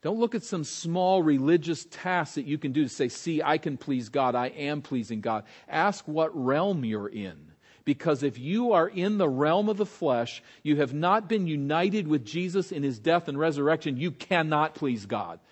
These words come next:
You can do good things that please others. You can do things that God asks you to do, in fact, but you cannot please him. You cannot satisfy his righteousness because you're operating in your own strength and for your own glory.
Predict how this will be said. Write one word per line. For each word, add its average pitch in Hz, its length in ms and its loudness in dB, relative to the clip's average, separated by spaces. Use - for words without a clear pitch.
You 247 160 4
can 214 200 2
do 185 180 4
good 151 320 6
things 226 320 4
that 165 180 4
please 147 360 2
others. 165 580 2
You 190 140 2
can 196 140 4
do 151 160 6
things 139 300 0
that 151 100 2
God 147 300 6
asks 156 320 4
you 190 100 -2
to 208 100 0
do, 269 400 4
in 131 140 4
fact, 110 480 -2
but - 200 0
you 175 80 0
cannot 170 680 0
please 208 420 -2
him. 98 320 -6
You 165 140 -2
cannot 196 560 0
satisfy 180 880 2
his 135 220 -4
righteousness 151 680 -2
because 165 380 2
you're 156 240 6
operating 151 760 6
in 156 200 -2
your 147 200 0
own 170 280 0
strength 147 640 -4
and 147 160 -4
for 135 200 2
your 127 200 2
own 123 240 0
glory. 113 480 -4